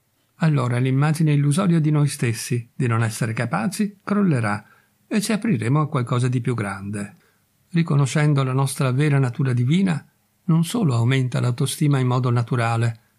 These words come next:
ma cambia completamente il paradigma. Quando riconosciamo che non c'è più separazione tra noi e Dio, allora iniziamo a vedere il nostro valore. Un altro passo è liberarsi dal giudizio degli altri.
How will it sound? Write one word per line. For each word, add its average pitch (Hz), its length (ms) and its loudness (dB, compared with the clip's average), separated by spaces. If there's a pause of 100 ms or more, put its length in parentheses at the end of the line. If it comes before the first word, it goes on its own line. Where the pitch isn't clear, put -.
(200)
ma 151 120 2
cambia 120 380 0
completamente 180 720 0
il 175 120 0
paradigma. 110 720 -2 (500)
Quando 165 280 0
riconosciamo 143 640 2
che 160 120 -2
non 156 220 0
c'è 151 200 -2
più 196 140 0
separazione 143 760 0
tra 127 140 -2
noi 131 300 0
e 123 60 0
Dio, 202 340 2 (460)
allora 170 580 0
iniziamo 131 480 0
a 123 80 2
vedere 131 380 0
il 117 80 0
nostro 113 340 -4
valore. 110 560 -2 (720)
Un 147 140 2
altro 131 260 -2
passo 180 380 -4
è 160 80 2
liberarsi 147 600 -2
dal 131 180 0
giudizio 123 420 -2
degli 120 240 0
altri. 107 580 -4